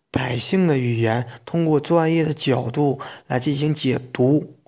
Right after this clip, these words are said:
嗯，不像其他的一些汽车节目，可能，嗯，在二十分钟到一个小时的时间之内，你不会，呃，你，你不会有一个非常明确的主题，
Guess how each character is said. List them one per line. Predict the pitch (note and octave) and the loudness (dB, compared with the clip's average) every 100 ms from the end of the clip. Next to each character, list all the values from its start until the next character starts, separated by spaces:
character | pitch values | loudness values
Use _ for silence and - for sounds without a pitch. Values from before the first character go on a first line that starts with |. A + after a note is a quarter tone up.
| - - - - - | -20 -20 -20 -16 -6
嗯， | C#3+ C#3 C3+ | -2 0 0
不 | - | 2
像 | - F3 | 2 2
其 | C3 - | 0 0
他 | D#3 F3 | 0 0
的 | E3 | -2
一 | C#3+ | -2
些 | - | -2
汽 | C#3+ E3 | -2 -2
车 | D3 | -2
节 | C3+ B2+ | 0 0
目， | C3 C3 | 2 0
可 | A#2+ | -2
能， | A#2+ B2+ C3 - - - | -2 -2 -4 -6 -12 -8
嗯， | C3+ B2 B2 | -4 -2 -4
在 | B2 C3 | -2 -2
二 | - C#3+ | 0 0
十 | B2+ | 0
分 | C3+ C#3 | -2 -2
钟 | C#3+ | 0
到 | D3 C3+ | 0 0
一 | B2 B2+ | 0 0
个 | C#3 C#3 C3+ - - | 2 0 -2 -12 -12
小 | - D3 | -4 -2
时 | A#2+ C3 | -2 0
的 | C#3 | 0
时 | - C#3 | 0 0
间 | D3 | 0
之 | D3+ | -2
内， | D#3+ F3 A#2+ - - - - | -2 -2 -2 -8 -18 -20 -16
你 | - C3 | -6 -4
不 | A#2+ C#3 | -2 -2
会， | - E3 C#3 - - - | 2 2 2 -2 -14 -10
呃， | - D3 | -4 -2
你， | C#3 C3+ C3+ | 0 0 -2
你 | - C#3+ | -2 -4
不 | B2+ D3+ | 0 4
会 | G3+ D3+ - - _ _ - | 4 2 -2 -16 _ _ -4
有 | D3 C3 | 0 2
一 | C#3 | 2
个 | |
非 | D3+ - | 0 0
常 | F#3 F#3+ | 0 0
明 | D3 D3 | 0 0
确 | - F#3+ | 0 0
的 | |
主 | C3+ B2+ | 0 -2
题， | - - - | -4 -6 -8